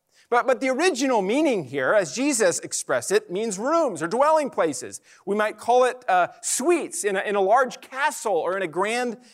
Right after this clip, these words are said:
estate. Jesus' point here is that there will be plenty of rooms for all the people who belong to him.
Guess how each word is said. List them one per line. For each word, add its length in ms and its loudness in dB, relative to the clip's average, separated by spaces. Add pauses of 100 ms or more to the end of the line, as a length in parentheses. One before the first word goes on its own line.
(160)
estate. 800 -2
Jesus' 640 0
point 340 -4
here 160 0
is 140 -2
that 140 0
there 100 0
will 120 -2
be 120 -6
plenty 640 0
of 220 0
rooms 560 -4 (160)
for 220 -2
all 360 6
the 140 -4
people 480 -10
who 120 -10
belong 560 -6 (100)
to 120 -12
him. 360 -10